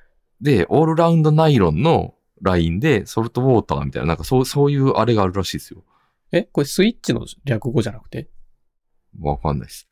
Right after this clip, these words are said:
Speaker 2: <laughs> メカニカルスイッチって言いたいんじゃなくて？
Speaker 1: ソルトウォーターナイロンっていうのがあるらしいっすよ。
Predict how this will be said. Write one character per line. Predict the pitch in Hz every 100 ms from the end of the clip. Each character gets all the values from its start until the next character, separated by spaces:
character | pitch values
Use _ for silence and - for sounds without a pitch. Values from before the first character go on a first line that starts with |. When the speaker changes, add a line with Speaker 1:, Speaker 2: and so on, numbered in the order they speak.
| - - -
Speaker 2:
<laughs> | - - -
メ | 131
カ | 175 185
ニ |
カ | - 175
ル | 170
ス | -
イ | 156
ッ | 165
チ | - -
っ | - _ _ _ _ _ _
て | - -
言 | 135
い |
た | 110 117
い |
ん |
じ | 107
ゃ |
な | 95
く | -
て？ | - - _ _ -
Speaker 1:
ソ | -
ル | 139 160
ト | 175
ウ |
ォ | 156 156
ー |
タ | 151 160
ー | 147
ナ | 143
イ | 110
ロ | 80
ン | 73
っ |
て | - 76
い |
う |
の | 69
が | 69
あ |
る | 71
ら | 71
し | 73 76
い |
っ |
す | 64 -
よ。 | 52